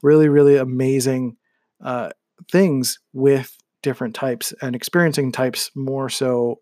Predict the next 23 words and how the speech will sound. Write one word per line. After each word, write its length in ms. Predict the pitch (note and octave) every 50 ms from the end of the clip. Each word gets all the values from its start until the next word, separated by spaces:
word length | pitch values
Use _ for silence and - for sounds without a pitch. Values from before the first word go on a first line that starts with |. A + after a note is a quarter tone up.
| _ _
in 120 | C#3+ B2+
person. 420 | A#2+ - D3 C3+ - - A#2 A2 A2 - - - - - - _
So 140 | - - C3+
getting 280 | B2 C#3+ D#3+ E3+ F3 E3+
that 160 | D#3 D3 -
experiential 720 | C#3+ C3+ - - - D3+ D3+ D3+ D3 D3 D3 C#3 - D#3+
data 400 | C#3+ D3+ D3+ D#3 E3 E3 E3 E3 - -
is 180 | C#3+ B2+ A#2+
gonna 180 | - C3+ B2+ B2+
give 300 | A2+ A#2 C#3 C#3 B2 B2
you 320 | B2+ B2 B2 A#2+ A#2 A2 -
more 320 | B2+ B2 A#2+ A#2+ A2+ A2
corrective 540 | A2 - C3 B2 A#2+ A#2+ - - A#2+ A2+ A2+
data. 320 | A#2+ A#2 - - - B2+
So 280 | - - - C#3+ C3 - - - - - - _ -
I'm 80 | B2+
sure 220 | C3 - D#3+ D#3+ D#3
I 60 | D3
would 140 | C#3+ D3 C3
learn 240 | C3 C#3 C3+ C3
a 40 | C3
lot 300 | A#2+ B2 C3 C3 C#3 -
more 420 | C3 C3+ C#3 C#3+ C3 A#2 A#2 A2+